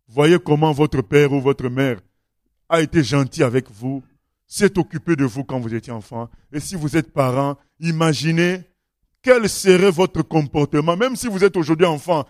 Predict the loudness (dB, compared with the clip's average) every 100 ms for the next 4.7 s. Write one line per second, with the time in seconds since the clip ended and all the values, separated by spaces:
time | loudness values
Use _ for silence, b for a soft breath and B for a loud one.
0 | _ -2 0 0 0 -2 2 2 2 4
1 | 2 4 0 -2 -12 _ _ _ _ -4
2 | -2 -2 -2 0 0 0 -6 -6 -8 -8
3 | -8 -6 -8 -6 -10 -8 -10 -10 -10 -10
4 | -8 -8 -12 -20 -20 -20